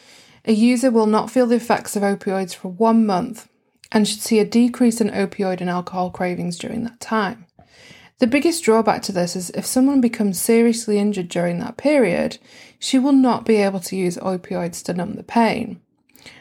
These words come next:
There is some speculation that naltrexone may also interfere with psychological benefits of exercise,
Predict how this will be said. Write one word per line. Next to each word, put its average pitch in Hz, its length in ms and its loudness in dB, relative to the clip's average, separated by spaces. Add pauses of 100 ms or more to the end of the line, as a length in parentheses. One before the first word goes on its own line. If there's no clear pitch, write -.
(120)
There 226 180 2
is 240 140 2
some 226 180 2
speculation 214 840 0
that - 120 -4
naltrexone 190 640 -2
may 202 160 2
also 233 380 4
interfere 220 460 0
with 175 140 -6
psychological 180 640 -4
benefits 185 500 -4
of 185 100 -4
exercise, 220 840 0